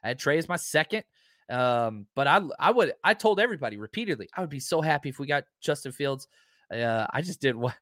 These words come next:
I did not want Mac Jones. Not that I think Mac Jones is bad. I just think he's similar to Jimmy Garoppolo play style,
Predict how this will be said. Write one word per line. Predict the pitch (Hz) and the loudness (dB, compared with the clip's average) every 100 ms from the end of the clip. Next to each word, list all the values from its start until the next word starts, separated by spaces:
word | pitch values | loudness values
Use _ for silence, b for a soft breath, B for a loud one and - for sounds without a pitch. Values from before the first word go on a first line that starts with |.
| b b | b b
I | 143 | -6
did | 110 | -4
not | 110 110 | -2 0
want | 113 113 | -2 -2
Mac | 110 98 | -4 -4
Jones. | 110 98 - - | -6 -6 -10 2
Not | 151 - | 2 6
that | 180 - | 6 6
I | 139 | 0
think | 165 127 | -4 0
Mac | 131 113 | 0 0
Jones | 120 98 | -4 -6
is | 92 | 4
bad. | 151 135 - | 8 8 6
I | 143 | -2
just | 147 - | -4 -6
think | 139 | -6
he's | 135 120 | -4 -8
similar | - 143 127 120 | -2 -2 2 0
to | - 107 101 | 2 0 0
Jimmy | - 131 | -4 -6
Garoppolo | 107 104 127 110 98 | -2 2 2 2 -2
play | - 190 | 2 2
style, | - 196 196 | 6 8 8